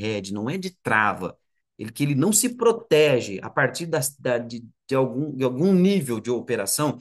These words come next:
que que é nível? Eu, eu tenho robôs que eu travo no hedge aqui na primeira posição já, eu já travo no hedge ele, e ele tem uma saída diferente.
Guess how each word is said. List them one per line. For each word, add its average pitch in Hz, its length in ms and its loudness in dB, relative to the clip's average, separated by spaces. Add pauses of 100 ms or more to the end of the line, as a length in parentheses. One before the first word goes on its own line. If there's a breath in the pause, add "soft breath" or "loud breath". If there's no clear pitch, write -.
(120)
que 190 120 -6
que 196 100 -2
é 180 40 0
nível? 117 440 2 (180)
Eu, 117 160 -2 (100)
eu 123 100 0
tenho 151 160 2
robôs 127 280 2
que 127 80 -6
eu 120 60 -2
travo 117 300 0
no 113 120 0
hedge 104 240 -4
aqui 113 200 -4
na 113 80 -2
primeira 113 420 -2
posição 113 500 -2
já, - 320 -2
eu 117 60 -12
já 110 140 -4
travo 190 340 0
no 196 140 0
hedge 135 320 0
ele, 147 360 -4
e 135 80 -2
ele 113 120 -2
tem 127 100 0
uma 123 80 2
saída 110 300 -2
diferente. 165 520 -4